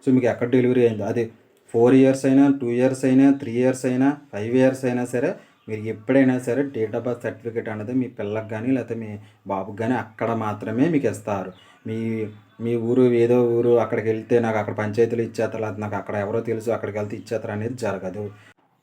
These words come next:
హలో, హాయ్ ఫ్రెండ్స్, welcome to my channel. So, date of birth certificate చాలామంది తీసుకోకుండా నిర్లక్ష్యం అనేది చేస్తారు. So, తర్వాత అది ఆధార్ కార్డు వాళ్ళ పిల్లలకు కానీ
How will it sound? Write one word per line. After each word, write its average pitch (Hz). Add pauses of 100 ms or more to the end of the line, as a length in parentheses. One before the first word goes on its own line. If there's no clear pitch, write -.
(420)
హలో, 151
హాయ్ 143
ఫ్రెండ్స్, 156
welcome 123
to 139
my 127
channel. 110 (680)
So, 139
date 131
of 143
birth 139
certificate 120 (120)
చాలామంది 113
తీసుకోకుండా 107
నిర్లక్ష్యం 104
అనేది 104
చేస్తారు. 95 (540)
So, 131 (120)
తర్వాత 120
అది 120 (120)
ఆధార్ 110
కార్డు 117
వాళ్ళ 104
పిల్లలకు 107
కానీ 113